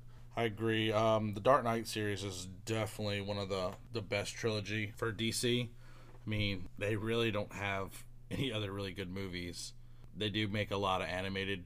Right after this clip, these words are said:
really good shows, but movie-wise, no. Other than the Dark Knight, they really just bounce around between stories, villains. Marvel,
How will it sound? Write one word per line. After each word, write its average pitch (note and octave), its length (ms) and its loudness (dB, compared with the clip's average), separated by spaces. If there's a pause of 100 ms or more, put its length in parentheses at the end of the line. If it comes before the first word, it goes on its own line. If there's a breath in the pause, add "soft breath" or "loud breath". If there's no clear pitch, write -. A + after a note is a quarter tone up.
(120)
really F2+ 220 -2
good F2+ 380 -6 (120)
shows, A#2 840 -2 (460)
but G2+ 520 0
movie-wise, G#2 640 -2
no. D2+ 440 -6
Other F#2+ 200 -4
than G2+ 200 -2
the G2 60 -2
Dark F#2+ 160 0
Knight, G2+ 340 -2
they G2 280 2
really F#2 340 -2
just F2 260 -8
bounce E2+ 320 -2
around D#2+ 280 -6
between E2 240 -10
stories, E2+ 880 -4
villains. D#2+ 640 -2 (460 loud breath)
Marvel, G2 500 2